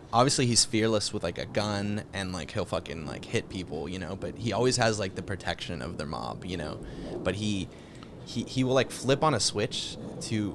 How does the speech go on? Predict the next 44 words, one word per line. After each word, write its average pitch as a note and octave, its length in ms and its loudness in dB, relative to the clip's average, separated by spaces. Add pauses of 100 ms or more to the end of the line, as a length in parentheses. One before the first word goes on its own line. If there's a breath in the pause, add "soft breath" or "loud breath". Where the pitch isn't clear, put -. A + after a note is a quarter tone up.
with G#2 200 0
anybody A2 480 4
for, - 140 0
like, E2+ 220 2
no F2+ 220 0
reason. E2 580 -2
Like, F#2 280 -2
uh, C2 260 0
do - 120 -6 (600)
you - 20 -
remember A#2+ 240 4
the A#2+ 120 4
scene, G#2+ 300 2
Nick, G#2+ 240 2
where F#2+ 540 0 (500 loud breath)
he's, C#3 160 6
like, D3+ 120 6
joking C#3 420 6
around, G#2 380 2
but - 100 -4
there's G2+ 140 4
almost B2 220 6
a A#2 60 4
sense G#2 320 4
that F2 140 2
he's G2 160 0
still G2 320 4
kind F#2 260 -2
of F#2+ 60 0
a F#2 60 0
little F2+ 260 -2
infuriated? F#2 500 0
Remember G2 260 2
the F#2+ 100 0
thing F#2+ 180 2
where G2 80 4
he's F#2 120 0
like, - 220 0 (200)
You A#2 120 4
think F3 140 8
I'm E3+ 120 10
a C#3 60 10
fucking C3+ 340 6
clown? B2+ 540 8